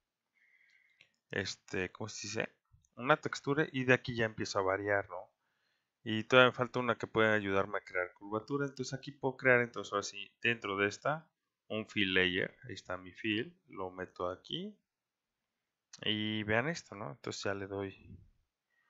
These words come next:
ahora sí, la máscara que estoy buscando. En este caso esta. Ahí está. Este es como mi fill. Y busco dentro de este fill layer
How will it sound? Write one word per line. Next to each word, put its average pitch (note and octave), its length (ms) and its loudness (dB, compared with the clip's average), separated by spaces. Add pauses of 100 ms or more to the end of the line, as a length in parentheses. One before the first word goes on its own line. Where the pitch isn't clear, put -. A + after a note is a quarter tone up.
(320)
ahora G#2 140 4
sí, - 140 -2
la G#2 140 2
máscara G2 360 0
que - 100 -14
estoy - 200 -2
buscando. B2 680 -2 (2000)
En G#2+ 80 -12
este - 220 -16
caso F#2+ 340 -4
esta. C3 480 -6 (1500)
Ahí F#2 100 -4
está. A2 580 -2 (140)
Este - 180 -16
es - 120 -8
como F#2+ 220 -2
mi F#2+ 180 -8
fill. A2+ 340 0 (880)
Y A2+ 120 2
busco C3 520 2
dentro G#2 280 2
de A2 60 4
este - 180 -6
fill A2 280 0
layer A2 480 4